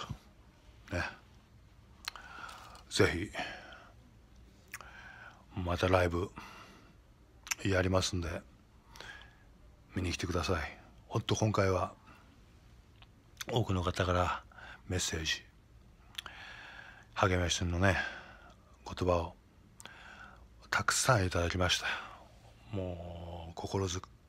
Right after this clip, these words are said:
強いしね。心強かったし。えー、もう感謝の気持ちでいっ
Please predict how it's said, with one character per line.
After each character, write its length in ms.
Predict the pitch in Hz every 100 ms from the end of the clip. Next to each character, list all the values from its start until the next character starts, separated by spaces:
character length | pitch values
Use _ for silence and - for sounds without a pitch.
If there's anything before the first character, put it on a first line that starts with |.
| - -
強 240 | - 95
い 40 |
し 100 | 87
ね。 260 | - 95 82 - - - - - - - - - - - - -
心 320 | - - 92
強 200 | 87 98
か 100 | 92
っ 20 |
た 140 | -
し。 480 | 87 - - - - - - - - - - - - - - -
え 40 | 87 82 80 80 80 78 78 78 76 76 76 73 73 - - - - - - - - - - - - - - -
ー、 40 |
も 60 | -
う 20 |
感 200 | - 117
謝 140 | 104 87
の 140 | 85
気 100 | -
持 80 | 92
ち 100 | -
で 100 |
い 40 |
っ 40 | 87